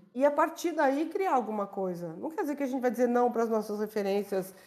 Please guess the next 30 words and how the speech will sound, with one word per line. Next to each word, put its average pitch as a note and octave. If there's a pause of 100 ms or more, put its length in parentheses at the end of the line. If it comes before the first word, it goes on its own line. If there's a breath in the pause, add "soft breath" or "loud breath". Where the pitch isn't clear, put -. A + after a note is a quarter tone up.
(140 soft breath)
eurocêntricas G#3
que -
formaram, G#3+
de G#3
alguma G#3+
forma, G#3+
nosso G#3+
ser, A3 (460 loud breath)
é, F3+
profissional, G#3+
mas B3+
que D#4
a D#4
gente D#4+
pode E4
sim, E4 (400)
né, G3+ (140)
trazer, A3+
fazer B3
uma C#4+
coisa C#4
a D4
partir D4
do E4+
nosso A3+
saber, F#3
a F3+
partir F#3+
da E4+
nossa A3+